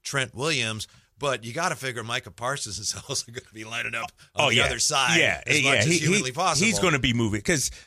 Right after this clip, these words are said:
Speaker 2: you know, Trent Williams, you know, arguably the best offensive lineman in the, in the game, you know, p-, possibly a future Hall of Fame, uh, offensive lineman,
Speaker 1: Sure.
Speaker 2: I might add as
Speaker 1: I would say
Speaker 2: well.
Speaker 1: that's a,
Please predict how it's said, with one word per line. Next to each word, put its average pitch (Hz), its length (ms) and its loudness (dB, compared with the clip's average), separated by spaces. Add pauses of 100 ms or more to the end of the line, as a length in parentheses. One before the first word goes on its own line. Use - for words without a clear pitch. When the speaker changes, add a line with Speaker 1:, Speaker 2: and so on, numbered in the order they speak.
(320)
Speaker 2:
you 151 100 2
know, 104 140 2
Trent 180 260 0
Williams, 123 440 4
you 131 100 -2
know, 104 160 2
arguably 110 480 0
the 98 80 0
best 104 280 2
offensive 101 560 0
lineman 95 480 0
in 101 140 -4
the, 90 140 -2
in 95 220 -4
the 85 80 -4
game, 101 440 -2
you 107 80 -2
know, 90 120 -2 (340)
p-, 110 80 -4 (100)
possibly 135 460 2
a 98 80 0
future 120 320 -2
Hall 107 260 0
of 95 80 -2
Fame, 131 460 0 (240)
uh, 113 220 2
offensive 110 580 0
lineman, 104 340 4
Speaker 1:
Sure. 98 100 2
Speaker 2:
I 104 40 4
might 98 260 2
add 101 240 4
as 95 140 4
Speaker 1:
I - 60 4
would 107 100 0
say 131 40 4
Speaker 2:
well. 147 160 4
Speaker 1:
that's 127 180 0
a, 87 60 -8